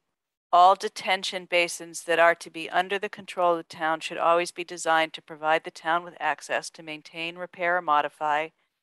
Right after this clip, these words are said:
as this could be needed in the future. Some form of this language needs to be kept. What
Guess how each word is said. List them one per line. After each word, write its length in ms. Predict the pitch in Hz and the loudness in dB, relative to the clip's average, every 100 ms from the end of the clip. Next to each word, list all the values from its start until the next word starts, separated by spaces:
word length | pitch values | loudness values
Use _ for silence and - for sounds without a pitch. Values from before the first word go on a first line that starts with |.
| _ - | _ -18
as 140 | 156 | -10
this 160 | 160 - | -10 -10
could 160 | 180 | -12
be 100 | 170 | -12
needed 260 | 170 165 156 | -10 -10 -10
in 80 | 170 | -12
the 60 | 170 | -12
future. 420 | - 160 - 156 | -10 -10 -8 -8
Some 260 | - 175 170 | -2 -2 -2
form 300 | - 175 170 | -4 -6 -6
of 120 | 156 | -8
this 200 | 160 - | -12 -4
language 400 | 160 156 151 - | -4 -4 -8 -12
needs 240 | 156 151 | -16 -18
to 100 | - | -18
be 180 | 151 151 - | -20 -20 -12
kept. 480 | - 139 - - _ _ _ _ _ _ _ _ _ _ _ _ _ _ _ _ _ _ - | -4 -2 -4 -12 _ _ _ _ _ _ _ _ _ _ _ _ _ _ _ _ _ _ -12
What 500 | 196 185 190 208 | -4 4 6 6